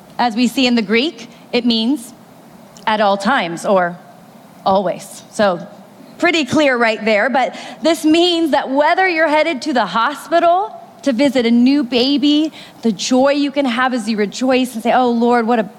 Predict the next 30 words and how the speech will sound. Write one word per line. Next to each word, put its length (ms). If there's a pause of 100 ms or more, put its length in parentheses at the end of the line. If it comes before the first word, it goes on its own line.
(200)
precious 420
baby 340
that 180
you've 300 (380)
given 260
this 160
family," 680 (560)
or 180
whether 220
you're 180
headed 300
to 60
the 120
hospital 560
to 160
visit 300
someone 240
who's 220
sick 440
or 220
ill. 400 (720)
In 220
both 460
those 220
circumstances, 1120
we're 120
called 380
to 60
have 280
joy. 400